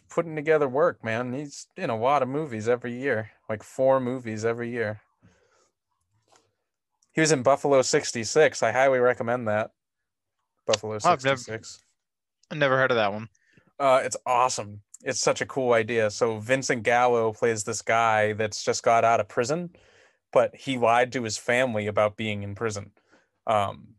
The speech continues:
Speaker 1: <laughs> like,
Speaker 2: Oh,
Speaker 1: he,
Speaker 2: shit.
Speaker 1: he told his parents, like, "Oh, I'm just out living life," you know? Uh, so he gets out of prison,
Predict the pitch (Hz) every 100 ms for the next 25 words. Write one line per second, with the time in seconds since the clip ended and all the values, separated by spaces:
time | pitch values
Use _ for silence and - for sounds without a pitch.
0 | _ _ - 180 120 123 117 120 120 -
1 | - 143 170 156 143 123 147 135 135 123
2 | 131 127 202 196 180 196 - 185 185 165
3 | 170 170 185 175 110 - 131 123 120 143
4 | - _ - - 135 127 117 110 - -
5 | 131 131 151 147 123 - 185 151 135 127
6 | 127